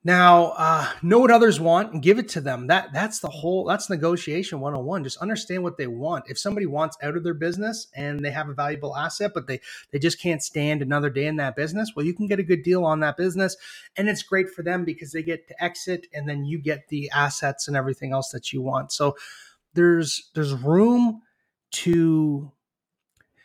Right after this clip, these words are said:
to really help people too, right? Like, it, and it feels good. That's what a good deal feels like. Um, I've had a lot of deals where you're like, "Oh, I don't know if I should have done that. I don't know if I should have signed this.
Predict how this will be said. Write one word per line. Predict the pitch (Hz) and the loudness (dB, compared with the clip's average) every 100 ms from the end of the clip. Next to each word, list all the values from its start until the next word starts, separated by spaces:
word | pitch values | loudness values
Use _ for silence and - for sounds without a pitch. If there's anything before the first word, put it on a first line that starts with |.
| _ _ _ _ _ _ | _ _ _ _ _ _
to | - 170 | -4 0
really | 180 190 | 2 2
help | 170 - 156 - | 0 -2 -4 -4
people | - 131 - - - | -10 -10 -12 -20 -14
too, | - 156 123 | -6 -4 -4
right? | 113 139 170 - | -4 -4 -4 -4
Like, | 143 143 - - | -4 -4 -8 -16
it, | 160 - | -16 -8
and | 185 180 | -4 -2
it | |
feels | - 240 208 135 | -2 -2 -2 -4
good. | - 160 208 139 | -6 0 0 0
That's | 151 - | -4 0
what | 220 | -2
a | |
good | - 170 139 | 0 0 2
deal | 180 151 | 0 0
feels | - 165 190 160 | -2 0 2 0
like. | 160 165 170 - - - _ 135 | -2 -2 -4 -14 -20 -20 _ -14
Um, | 135 139 135 - | -10 -8 -8 -8
I've | 151 180 | -4 -4
had | - 180 | -2 0
a | 175 | 0
lot | 170 | 0
of | 151 113 | -4 -6
deals | 165 190 170 | 2 2 2
where | 147 156 | 0 -2
you're | 147 | -2
like, | 143 - | -4 -8
"Oh, | 196 196 | -8 -4
I | 180 | -2
don't | 202 | -2
know | 202 | -2
if | 165 | -2
I | 147 | -4
should | 143 147 | -6 -14
have | 110 - | -14 -4
done | 180 190 | -2 0
that. | 180 175 | -2 -2
I | |
don't | 160 | -2
know | 165 | -4
if | 147 | -6
I | 135 | -10
should | 120 | -12
have | 117 | -14
signed | - 175 180 175 | -10 -4 -2 -2
this. | 175 170 | -4 -4